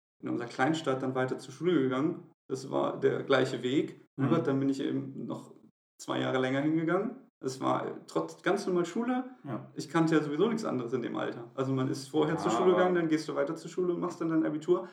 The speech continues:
Speaker 1: Ist
Speaker 2: aber man guckt ja auch schon mal nach
Speaker 1: einfacher.
Speaker 2: vorne, finde ich, ne? Also
Speaker 1: Genau, genau.
Speaker 2: man guckt ja auch schon mal irgendwie nach vorne und guckt sich an, oh, was könnte es noch geben? Zum Beispiel, also wenn ich, wenn ich an meine Zeit denke, für mich war irgendwann auch klar, ja, ich mach mein Abitur, weil
Speaker 1: Ja.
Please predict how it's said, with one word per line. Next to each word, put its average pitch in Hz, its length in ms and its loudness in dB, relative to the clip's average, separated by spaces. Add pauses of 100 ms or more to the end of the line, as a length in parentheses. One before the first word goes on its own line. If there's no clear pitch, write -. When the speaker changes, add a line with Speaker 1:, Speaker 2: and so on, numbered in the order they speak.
(160)
Speaker 1:
Ist 135 140 -4
Speaker 2:
aber 123 100 0
man 160 160 6
guckt - 180 0
ja 180 100 -4
auch - 40 -4
schon 151 160 0
mal 156 80 4
nach 160 100 4
Speaker 1:
einfacher. 135 220 4
Speaker 2:
vorne, 101 240 2
finde 95 260 -8
ich, 101 80 -8
ne? 196 180 -2
Also - 140 8
Speaker 1:
Genau, 117 240 6 (160)
genau. 131 140 -2
Speaker 2:
man 135 100 0
guckt 185 140 0
ja 143 120 4
auch 139 40 2
schon 147 140 -4
mal 139 80 -4
irgendwie 143 180 -4
nach 127 180 -4
vorne 151 240 2
und 127 300 -6
guckt - 180 -8
sich 131 240 -8
an, 135 240 -4
oh, 113 220 0
was 113 180 -4
könnte 123 160 -8
es 107 80 -14
noch 98 160 -8
geben? 135 560 -2 (260)
Zum 113 140 -4
Beispiel, 117 800 0
also 104 220 -6
wenn 120 140 -2
ich, 113 120 -10
wenn 117 100 -4
ich 117 120 -6
an 107 80 -2
meine 135 240 -2
Zeit - 260 -8
denke, 135 380 -10 (800)
für 117 80 -6
mich 143 260 0
war 117 280 4
irgendwann 127 220 0
auch 131 200 0
klar, 117 200 2
ja, 113 140 2
ich - 100 -6
mach 123 140 -10
mein 107 140 -6
Abitur, 104 500 -6
weil 107 280 2
Speaker 1:
Ja. 107 120 -10